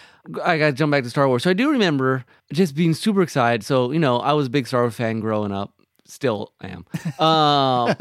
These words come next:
Speaker 2: Do tell.
Speaker 1: do tell. But in, I think I wanna say, like, nineties, so mid nineties, they re-released
Speaker 2: Oh, yeah, ninety-seven, I think.
Speaker 1: Ninety-seven, that sounds about right. And I remember that was so mu-, that was the first time I got to see him in the theater and had all
Speaker 2: Yeah.
Speaker 1: the extra things.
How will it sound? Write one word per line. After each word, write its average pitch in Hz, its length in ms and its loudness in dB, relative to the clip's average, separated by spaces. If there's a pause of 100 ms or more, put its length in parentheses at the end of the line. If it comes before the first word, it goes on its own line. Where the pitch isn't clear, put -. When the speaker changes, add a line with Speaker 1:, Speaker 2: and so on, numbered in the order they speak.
(400)
Speaker 2:
Do 226 160 0
tell. 127 400 -2
Speaker 1:
do 226 140 4
tell. 190 460 0 (340)
But 170 360 4
in, 170 260 0
I 143 300 -8
think 247 220 -2
I - 40 0
wanna 320 180 0
say, 165 140 -4
like, 127 180 -4
nineties, 165 680 -6 (240)
so 202 220 -2
mid 240 200 0
nineties, 202 440 0
they 165 100 4
re-released 147 800 0 (100)
Speaker 2:
Oh, 156 140 2
yeah, 214 140 2
ninety-seven, 147 800 0
I - 20 -8
think. 139 160 2
Speaker 1:
Ninety-seven, 143 400 0
that 160 140 0
sounds 123 200 0
about 110 120 0
right. 101 300 -2 (280)
And 156 100 -2
I 180 40 4
remember 165 540 2
that 180 240 0
was 156 160 -4
so 165 260 0
mu-, 165 100 -2
that 180 100 2
was 196 100 2
the 151 60 -8
first 180 140 0
time 185 100 2
I - 20 -2
got 160 100 2
to 151 80 2
see 160 140 -4
him 160 80 0
in 139 80 0
the 127 40 -2
theater 180 480 0
and 110 120 -2
had 123 120 0
all 143 120 2
Speaker 2:
Yeah. 143 60 0
Speaker 1:
the 127 60 -2
extra 165 280 -2
things. 170 420 -2